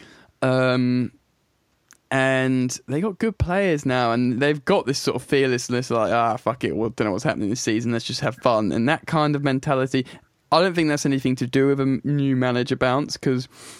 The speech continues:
I don't, I don't think Solskjaer's a particularly, like, amazing coach. You know, look at his resume.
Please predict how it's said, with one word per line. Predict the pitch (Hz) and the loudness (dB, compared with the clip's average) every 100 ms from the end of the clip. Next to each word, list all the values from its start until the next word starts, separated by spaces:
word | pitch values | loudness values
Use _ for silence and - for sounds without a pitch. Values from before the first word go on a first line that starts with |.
| - - - - - - - | -20 -20 -20 -20 -20 -20 -2
I | 131 | 0
don't, | 131 131 123 | 4 2 4
I | 135 | 2
don't | 147 123 | 2 0
think | 131 - | -2 -2
Solskjaer's | - - 127 123 127 117 120 | -4 0 0 2 2 2 4
a | |
particularly, | - - - - 123 110 104 | 4 4 -4 -2 -2 0 0
like, | 98 78 53 - - _ - | 0 -2 -4 -10 -14 _ -2
amazing | 127 127 123 123 113 110 | 0 2 2 2 0 0
coach. | 135 123 139 - - - _ | 0 0 0 -4 -8 -10 _
You | 135 | 0
know, | 127 110 | 2 2
look | 127 147 - | 2 0 0
at | |
his | 131 131 | -2 0
resume. | 135 131 120 98 92 78 | 2 2 2 0 0 -2